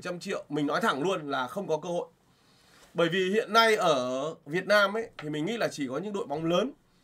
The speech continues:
họ mới có đủ tiền để chi trả cái khoản tiền đó. Mà bảy trăm triệu đấy là chỉ trả lương cho một mình huấn luyện viên Kang Ho Kun, chưa tính thuế.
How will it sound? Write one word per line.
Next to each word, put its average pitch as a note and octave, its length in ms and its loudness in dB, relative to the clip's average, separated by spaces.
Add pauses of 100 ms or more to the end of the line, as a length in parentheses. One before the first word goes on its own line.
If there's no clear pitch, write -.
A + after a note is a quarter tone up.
(140)
họ - 240 0
mới D#3 160 2
có E3 500 2 (180)
đủ D#3+ 280 0
tiền D#3 280 4
để B2+ 120 -2
chi F3 220 -10
trả E3 140 0
cái B2+ 100 -12
khoản C3+ 240 -4
tiền B2 140 -8
đó. B2+ 240 -4 (420)
Mà F3 260 8
bảy F#3+ 200 4
trăm G#3+ 200 0
triệu A3+ 220 -2
đấy D#3+ 120 4
là G#3 140 2
chỉ C3+ 180 -4
trả B2+ 200 -2
lương F3+ 220 -2
cho F#3 100 -8
một F3 200 -4
mình F#3 220 4
huấn E3+ 200 -2
luyện G3+ 120 -6
viên F#3 240 -4 (460)
Kang G3 160 -2
Ho F#3 60 2 (100)
Kun, F#3 200 -4 (160)
chưa B3 200 8
tính G3+ 220 2
thuế. F3+ 300 -2